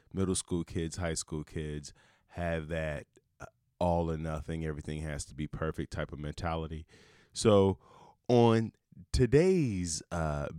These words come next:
Before You Kill Yourself with Leo Flowers, how are you guys doing? I just wanna check in.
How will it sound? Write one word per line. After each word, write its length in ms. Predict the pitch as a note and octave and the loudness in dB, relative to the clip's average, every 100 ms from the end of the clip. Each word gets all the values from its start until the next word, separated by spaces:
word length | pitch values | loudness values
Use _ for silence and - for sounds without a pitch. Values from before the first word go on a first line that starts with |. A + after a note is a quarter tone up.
| D#2+ | 0
Before 440 | F#2+ F#2 - F2+ | 0 2 2 2
You 200 | E2+ E2 | 2 0
Kill 180 | - F2+ | -2 -2
Yourself 640 | D#2 D2+ D#2 D2 D#2 F#2+ - _ _ _ _ | -2 -4 -4 -2 -4 -8 -14 _ _ _ _
with 300 | B1+ E2+ C#2+ | -4 -2 -2
Leo 400 | F2+ F#2 E2 D2+ | 0 2 4 2
Flowers, 720 | D2+ E2+ D#2 D#2 D#2+ E2+ E2+ | 0 0 2 2 2 0 -2
how 120 | - D#2 | -2 0
are 120 | D2 | 0
you 160 | D2 | 0
guys 220 | D2+ C#2+ C#2 | -2 -4 -2
doing? 280 | E2+ F2 | 0 0
I 60 | G2 | -2
just 160 | G2 D3+ | -2 0
wanna 160 | C3+ | 0
check 380 | F#2+ - G2+ - | 0 0 0 0
in. 260 | G2+ G2 | 0 0